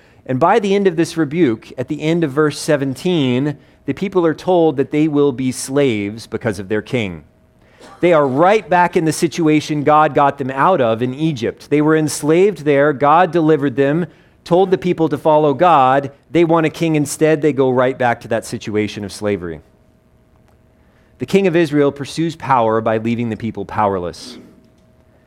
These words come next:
The king also pursues prosperity by laying a financial burden on the people. Part of this is nepotism. We see enough of that today, still in politics.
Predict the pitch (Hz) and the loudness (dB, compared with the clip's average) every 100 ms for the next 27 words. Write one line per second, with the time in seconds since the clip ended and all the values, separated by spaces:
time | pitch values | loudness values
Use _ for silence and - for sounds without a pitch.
0 | _ _ _ _ _ _ _ _ _ 131 | _ _ _ _ _ _ _ _ _ -2
1 | - 190 180 190 170 151 156 139 - 185 | 0 4 2 2 -2 -2 -6 -8 -2 2
2 | 147 139 127 - 151 135 - 175 190 131 | 2 0 -4 -2 0 0 -2 0 0 0
3 | 104 110 156 - _ _ _ _ _ 131 | -2 -4 -8 -10 _ _ _ _ _ -2
4 | 131 147 160 170 143 123 131 131 139 147 | 2 2 2 2 0 -2 -2 0 0 -2
5 | 151 127 131 131 101 95 95 _ _ 107 | -4 -2 0 0 -4 -10 -14 _ _ -6
6 | 104 98 117 92 80 - _ _ _ _ | -4 -2 -4 -4 -8 -10 _ _ _ _
7 | _ _ _ _ _ _ _ _ _ - | _ _ _ _ _ _ _ _ _ -2
8 | 220 233 185 165 135 110 127 127 120 113 | 0 2 0 -2 -4 -2 0 -2 -4 -6
9 | 87 80 73 _ _ _ _ _ _ _ | -8 -10 -18 _ _ _ _ _ _ _
10 | _ _ - 117 143 123 120 120 107 107 | _ _ -18 -4 -2 0 -2 -2 -2 -2
11 | - 98 95 113 - 110 92 90 - 82 | -4 -4 -4 -4 -6 -6 -6 -6 -6 -4
12 | 87 - 123 - - | -6 -8 -8 -10 -20